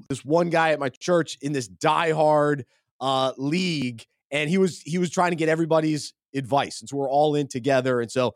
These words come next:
this is the time of year we just need different opinions, try to figure out, "Wait, am I thinking the right way about this player? Uh, who do I put in my lineups?" And, uh, we'll have some fun with that today on the show as well.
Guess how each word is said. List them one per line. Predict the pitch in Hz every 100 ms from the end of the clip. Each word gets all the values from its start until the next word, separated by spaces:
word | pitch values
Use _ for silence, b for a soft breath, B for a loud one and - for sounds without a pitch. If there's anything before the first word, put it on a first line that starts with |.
| _ _
this | 143 143
is |
the | 160
time | 170 156
of | 156
year | 156
we | 143
just | 143 165
need | 160 170 143
different | 160 156
opinions, | 131 - 180 180 175 175
try | 147 165
to | 151
figure | 165 156
out, | 151
"Wait, | 156 - b 151
am |
I | 175
thinking | 185 196 196 190 185
the | 160
right | 160 180 196
way | 151 180 190 185 175 _ -
about | 151 185 190
this | 202 -
player? | - 190 190 185 180 175 _ _ -
Uh, | 135 139
who | 165
do | 202
I | 185
put | - 180
in |
my | 170
lineups?" | 156 156 156 156 147 143 - - _ _
And, | 120 135 131
uh, | 131
we'll | 139
have | 147
some | 131
fun | 110 143
with | 120
that |
today | 120 120 120
on | 110
the |
show | - 120 113
as | 101
well. | 104 123 _ - 120 117